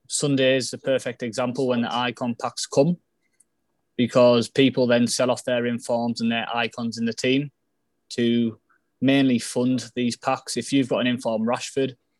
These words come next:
you will sell him off because you want to open that pack and do the S P C. And then if everybody's selling, nobody's buying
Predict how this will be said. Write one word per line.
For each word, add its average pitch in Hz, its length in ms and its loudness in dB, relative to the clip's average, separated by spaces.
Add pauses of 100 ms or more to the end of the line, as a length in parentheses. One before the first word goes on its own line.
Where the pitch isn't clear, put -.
(140)
you 117 140 -2
will 113 120 -2
sell 127 300 0
him 120 200 -2
off 120 280 -2
because 107 420 -4
you 113 140 0
want 107 220 -4
to 107 320 -2
open 107 380 -2
that 107 180 -6
pack - 240 -2
and 107 120 -2
do 110 120 -2
the 107 140 4
S 107 120 0
P 110 180 0
C. 135 320 0 (880)
And 113 320 0
then 131 160 6
if 120 120 2
everybody's 120 500 4
selling, 139 400 0 (260)
nobody's 117 460 -2
buying 120 460 -4